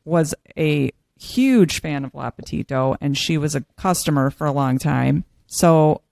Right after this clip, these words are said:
I called her, and she was like, "Oh my God, yes, oh my God, let's talk." And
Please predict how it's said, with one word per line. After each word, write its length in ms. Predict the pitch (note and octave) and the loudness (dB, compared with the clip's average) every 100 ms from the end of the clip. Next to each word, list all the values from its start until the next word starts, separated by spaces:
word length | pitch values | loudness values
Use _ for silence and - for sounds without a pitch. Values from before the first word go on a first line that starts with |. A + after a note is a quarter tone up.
| - | -6
I 120 | E3 | -6
called 400 | - G#3 A#3 A#3 | 0 2 2 4
her, 200 | D#3+ C#3 | 2 2
and 140 | C#3+ | 0
she 160 | - F3 | 0 -2
was 240 | D#3 - | -2 -6
like, 260 | C#3 C3+ - _ _ _ _ G#3+ | -6 -8 -10 _ _ _ _ -4
"Oh 100 | A#3+ | -2
my 140 | E3+ | -2
God, 220 | C3+ F#3 - | -4 -6 -6
yes, 520 | D#3+ A#3+ C#4 - - - | 0 0 0 -4 -10 -4
oh 140 | B3+ | 0
my 140 | C4 F3 | 0 0
God, 360 | A3 C#4 D#3+ | 0 2 2
let's 220 | G3 A3+ - | 0 -4 -4
talk." 500 | A3 C4+ - - - - | -2 0 -2 -4 -18 -6
And 560 | F3+ F3 E3+ E3+ E3 | -2 2 2 2 0